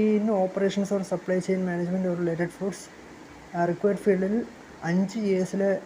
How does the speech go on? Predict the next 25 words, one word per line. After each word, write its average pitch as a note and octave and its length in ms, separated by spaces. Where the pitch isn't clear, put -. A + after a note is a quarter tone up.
അനുഭവ F3+ 320
പരിചയം, D#3 360
അതായത് E3 360
എക്സ്പീരിയൻസ് F#3 540
വേണ്ടതാണ്. D3 500
സെയിൽസ് F#3+ 320
എക്സിക്യൂട്ടീവിന് G#3 480
bachelor E3+ 340
degree F3+ 340
in F3+ 60
business G3+ 420
or F3+ 40
related E3+ 360
fields, G3+ 320
minimum G3+ 280
two F#3+ 120
years G#3+ 260
of - 120
experience F3+ 560
in F#3+ 60
sales F#3 320
preferably. F3 640
ഇതിന് G#3+ 220
അപ്ലൈ A3+ 320
ചെയ്യേണ്ട B3 240